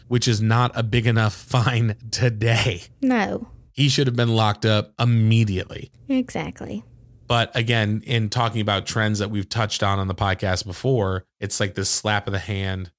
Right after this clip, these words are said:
Speaker 1: The Baton Rouge serial killer is a great example of that. Like, he started as a peeping Tom, got caught,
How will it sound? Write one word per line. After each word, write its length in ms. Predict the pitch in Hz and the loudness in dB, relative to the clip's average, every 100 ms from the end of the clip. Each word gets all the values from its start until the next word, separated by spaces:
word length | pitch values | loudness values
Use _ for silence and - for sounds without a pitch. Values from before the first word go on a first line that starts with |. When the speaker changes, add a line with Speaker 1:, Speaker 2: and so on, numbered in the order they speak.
| - | -6
Speaker 1:
The 60 | |
Baton 300 | 104 120 117 | -2 0 0
Rouge 220 | 120 127 | 0 0
serial 280 | - 104 98 | 0 0 -2
killer 280 | 92 101 98 | -2 -2 -2
is 100 | 95 | -2
a 60 | 101 | -4
great 200 | 104 101 | -2 -2
example 400 | 98 107 104 95 | -2 -4 -2 -4
of 80 | |
that. 220 | 92 87 - | -4 -6 -6
Like, 140 | 92 | -8
he 100 | 113 | -4
started 320 | - 120 117 | 0 0 2
as 140 | 113 98 | 0 -2
a 40 | |
peeping 360 | - 131 110 104 | -4 -4 -4 -4
Tom, 540 | 139 147 147 143 135 _ - | -2 -2 -2 -4 -8 _ -6
got 180 | 107 - | -6 -2
caught, 440 | 135 139 139 - | 0 0 0 -4